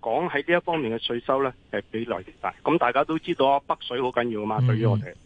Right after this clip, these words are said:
Speaker 2: 嗯。
Speaker 1: 係咪？嗱，誒，因此呢，如果，誒，減咗稅嘅話呢，係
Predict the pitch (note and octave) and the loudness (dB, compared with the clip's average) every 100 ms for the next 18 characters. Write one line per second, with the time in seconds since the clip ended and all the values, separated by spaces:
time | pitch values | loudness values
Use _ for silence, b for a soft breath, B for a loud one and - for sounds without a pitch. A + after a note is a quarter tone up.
0 | - - - A2 G#2+ C#3+ - - - - | -20 -14 -4 0 2 0 -4 -20 -18 0
1 | C3 - - _ _ _ - C#3+ D3 D3 | 0 0 -10 _ _ _ 2 4 4 0
2 | - G3+ G#3+ - F3 G3 F#3 - D#3 - | 0 0 0 0 2 2 0 -4 -4 -4
3 | - _ _ _ _ B2 A#2+ A#2+ _ _ | -14 _ _ _ _ -4 -4 -4 _ _
4 | _ _ - A2+ D3 A3 G#3+ - D3+ D3 | _ _ -2 0 2 2 0 0 0 0
5 | C3+ A2+ D3 D#3+ _ _ _ _ B2+ A2+ | 0 0 0 -4 _ _ _ _ -6 -6